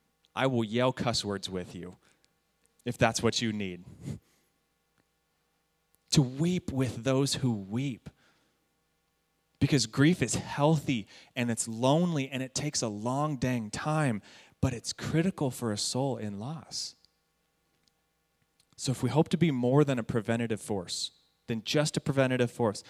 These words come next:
if we also hope to offer healing from the pain of divorce, we have to get better at presence. Grieving with those who are grieving.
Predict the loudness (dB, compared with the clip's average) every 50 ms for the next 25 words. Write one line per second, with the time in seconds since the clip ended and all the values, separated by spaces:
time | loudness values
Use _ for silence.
0 | -20 -16 -12 -10 -6 -2 0 -2 -2 -2 -6 _ _ _ _ 0 4 4 4 4
1 | 4 4 2 2 2 2 2 0 0 0 -2 -8 -6 -4 -6 -6 -6 -6 -6 -8
2 | -6 -8 -6 -2 0 2 2 2 2 0 0 -2 -6 -10 _ _ _ -20 -20 _
3 | _ -8 -6 -4 -4 -2 -2 -2 -2 -2 -4 -4 -6 -8 -10 -8 -6 -6 -6 -8
4 | -12 -16 -20 -20 -20 _ -14 -12 -10 -8 -8 -8 -6 -6 -6 -6 -6 -6 -6 -6
5 | -6 -6 -10 _ -14 -12 -10 -10 -10 -10 -12 -12 -14 -12 -12 -12 -12 -16 _ _
6 | _ _ _ _ _ _ _ _ _ _ _ _ _ _ _ _ _ _ _ _
7 | _ _ _ _ _ _ _ _ _ _ _ _ _ _ _ _ _ _ _ _
8 | _ _ _ _ _ _ _ _ _ _ _ _ _ _ _ _ _ _ _ _
9 | _ _ _ _ _ _ _ _ _ _ _ _ _ _ -8 -2 0 2 2 2
10 | 2 0 0 2 2 2 0 0 0 0 2 2 2 2 0 -2 -2 -2 -2 -4
11 | -4 -4 -4 -4 -4 -6 -8 -10